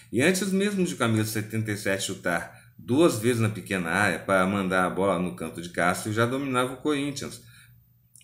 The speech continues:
Prova disso se viu na posse de bola. Oitenta por cento para a equipe de Odair Hellmann nos primeiros vinte minutos. No entanto, com o passar do tempo, o Fluminense se acomodou com a vantagem no placar.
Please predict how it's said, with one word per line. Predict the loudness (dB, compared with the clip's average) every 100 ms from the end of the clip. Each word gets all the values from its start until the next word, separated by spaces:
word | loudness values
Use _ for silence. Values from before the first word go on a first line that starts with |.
| -20 4
Prova | 6 6 4
disso | 2 0 0
se | -2
viu | 2 2
na | 2
posse | 2 0 0
de | -2
bola. | 2 2 2 -2 -16 _ -20 -10 2
Oitenta | 2 4 2
por | 2 -2
cento | 0 0
para | 2
a | 2
equipe | 0 -2
de | 0
Odair | 2 4 6
Hellmann | 6 6 2 -2 -6
nos | -8 -6
primeiros | -4 -2 -2 -2
vinte | -4 -2
minutos. | 0 0 0 -10 -20 _ -20 -20 _
No | 0 0
entanto, | 0 0 -2 -2
com | -4
o | -2
passar | 0 0 -2
do | 0
tempo, | 0 0 -2
o | -6
Fluminense | -4 0 2 2 0 -6 0
se |
acomodou | 0 2 0 0 2 0 2
com |
a | 0
vantagem | 0 0 4 4 4 0
no |
placar. | 0 -2 0 -2 -4 -14